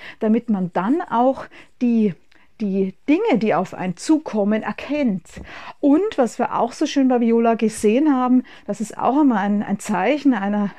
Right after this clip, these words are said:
einer starken Persönlichkeit, ähm, und einer kreativen Persönlichkeit, dass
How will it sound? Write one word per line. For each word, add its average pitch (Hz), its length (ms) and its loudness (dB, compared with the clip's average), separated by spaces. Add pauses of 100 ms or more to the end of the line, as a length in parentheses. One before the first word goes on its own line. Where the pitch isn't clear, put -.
einer 202 180 -6
starken 202 400 -6
Persönlichkeit, 220 1000 -4 (440)
ähm, 226 500 -2
und 240 160 -2
einer 202 380 -2
kreativen 202 720 0
Persönlichkeit, 208 960 0 (320)
dass 240 320 0